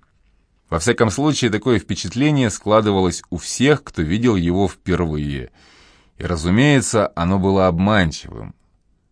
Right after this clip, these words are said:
Как только Алексей Петрович слышал то, что ему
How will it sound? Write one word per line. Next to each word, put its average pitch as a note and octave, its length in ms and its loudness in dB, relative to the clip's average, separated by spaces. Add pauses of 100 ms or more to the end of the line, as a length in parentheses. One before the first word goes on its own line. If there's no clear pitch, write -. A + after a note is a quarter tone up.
(240)
Как E2 160 -4
только F2+ 320 2
Алексей F2+ 440 2
Петрович F2+ 580 0
слышал F#2 520 -2
то, G2 320 -2
что - 220 -4
ему D#2+ 400 -2